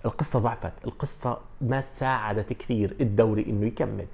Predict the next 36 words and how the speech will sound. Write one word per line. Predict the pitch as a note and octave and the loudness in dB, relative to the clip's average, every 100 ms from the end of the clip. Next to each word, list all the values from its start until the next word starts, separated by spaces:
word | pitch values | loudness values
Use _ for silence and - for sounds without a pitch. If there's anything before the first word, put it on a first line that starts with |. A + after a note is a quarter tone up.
| - - - | -14 -12 2
ثم | D3 | 4
جاءت | G#2+ G2+ - | 4 2 0
الكالتشيوبولي | G2 G#2+ F#2 G2 F#2+ F#2+ | -2 0 0 0 0 0
فأنهت | F#2 - F2 F2 | -2 -4 -2 -2
القصة | - F#2+ G#2 | -2 -4 0
وكانت | F#2 - F2+ F#2+ | 0 0 -4 -4
الحلقة | - F#2+ F#2+ G2+ | -4 -4 -2 -2
الأخيرة. | A#2+ C3+ E3+ D3+ - - - - | 0 2 6 4 2 -12 -12 6
في | C4 | 6
إسبانيا | - C#4 B3 | 12 10 12
كان | F#3 | 8
عندهم | G3+ G3 | 10 10
قصة | E3+ - D#3 | 8 4 4
رائعة | D#3 F2+ B2+ | 4 4 2
سيطروا | - D#3 C#3 | 0 2 2
فيها | D3 | 0
سنوات | C3 C3+ B2 B2+ - | 0 -2 -2 -2 0
طويلة، | F2 E2+ E2 - - - - | 0 0 -6 -10 -16 -18 -2
أسوأ | - - - | 0 6 6
ما | C3 | 4
في | - | 0
هذه | A#2 A#2+ | -2 -4
القصة | - - - | -2 -4 0
إنها | B2 B2+ | -2 -2
ركزت | C#3 C#3 C3 | -2 0 0
على | C#3 | 4
بطلين | D3 D3+ E3+ F3 | 4 6 4 6
بس، | C3+ - - - - - G4+ | 4 2 -12 -14 -12 -2 8
ريال | F#4 D3+ | 10 10
مدريد، | B2+ A#2 B2 - - - | 8 8 6 2 -14 4
برشلونة، | B3+ F#3 B2+ G#2+ G#2+ - | 6 8 4 4 -2 6
مورينيو، | D#4+ G#3 D3 C#3 | 10 12 12 10
غوارديولا، | C3 A#2+ B2+ B2 | 10 10 8 8
ميسي، | A#2+ E3+ D3 | 8 6 8
رونالدو، | C#3 D3 C3 A2+ | 8 6 4 8
دائمًا | F3 E3 D#3+ | 8 8 4